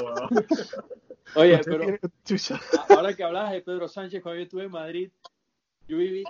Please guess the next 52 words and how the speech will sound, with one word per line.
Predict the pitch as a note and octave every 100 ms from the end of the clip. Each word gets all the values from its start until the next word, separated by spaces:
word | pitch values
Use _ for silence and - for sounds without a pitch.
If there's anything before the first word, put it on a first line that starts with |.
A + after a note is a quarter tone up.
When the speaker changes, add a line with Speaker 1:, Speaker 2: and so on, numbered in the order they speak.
| -
Speaker 2:
dos | G#3+ G#3
elecciones | G#3+ E3+ - G3 G3 G3 E3+
de | D#3
ese | - D3
man. | C#3+ B2+ -
Y | D3+
las | D#3 D3+
dos, | F3+ A3 G#3 -
el | C#3+
man | D#3+ D#3+
ganó. | C#3+ C3 A2+ - - - - - - - - - - _ _ _ _ _ -
Speaker 1:
Ya, | D#3+
Speaker 2:
Que | D3+
Speaker 1:
pero | D#3+
es | D#3+
Speaker 2:
fue | D#3
Speaker 1:
que | G3 _ -
Speaker 2:
en | D#3
menos | G#3+ A#3
de |
Speaker 1:
lo | G#3+
Speaker 2:
un |
Speaker 1:
que | A3
Speaker 2:
año, | F#3+
Speaker 1:
cabrea, | D3 D#3+ G3 G3+ A3
Speaker 2:
en |
menos | F3 G#3+
de | G3+
un |
Speaker 1:
lo | G#3
Speaker 2:
año, |
Speaker 1:
que | G#3
Speaker 2:
dos | G#3 G#3
Speaker 1:
cabrea | G#3+
Speaker 2:
elecciones. | F#3+ - E3 C3 A#2 _ _ _ -
Speaker 1:
es | C#3
que | F#3+
en | F#3
España, | C#3 - F3+ E3+ D#3 D3+ - _ _ _
o | C3
sea, | D#3+ C#3 A#2+ A2+ _ -
el | C3+
término | E3 F3 G3 G3+
de | D3
ganar | C3+ C#3 D#3+ E3+
las | E3+ D3+
elecciones | B2 - D#3 D3+
no, | D3+ D3+
no | D3+
es |
como | - D3+ A#2+
tal. | C#3+ B2